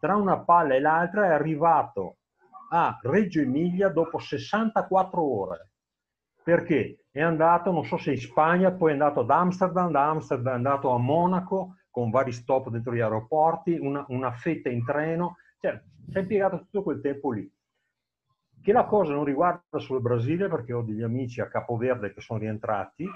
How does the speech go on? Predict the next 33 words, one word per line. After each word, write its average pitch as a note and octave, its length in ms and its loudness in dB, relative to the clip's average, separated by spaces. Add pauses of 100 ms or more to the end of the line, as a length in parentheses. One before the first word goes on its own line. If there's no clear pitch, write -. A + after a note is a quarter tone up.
(320)
e B2+ 200 -4
per B2 120 -4
arrivare C#3 360 -2
a E3 60 0
Brescia C#3 320 -4
ci - 80 -14
hanno B2 120 -4
impiegato A#2 500 -2
dodici G2+ 400 -10
ore, F#2 400 -6
cioè F#2 120 -14
voglio F2 200 -16
dire, F2+ 340 -14 (160)
<laughs> A#2+ 180 -10
quando G2 220 -8
normalmente G#2 540 -8
è F#2+ 100 -8
ben G#2 220 -10
più G#2 120 -12
rapido. F#2+ 380 -12 (640)
Ecco, - 340 -10 (340)
la, E3+ 440 -6
ehm, A#2+ 1200 -6 (1400)
appunto, F#3 420 -6
i G#3 140 -2
voli G3 360 -2
per D#3+ 180 -4
l'Italia D#3+ 540 -6
questa F3 340 -8
settimana C3+ 800 -10
sono A#2 600 -10
pieni D#3 480 0
perché B2+ 560 -4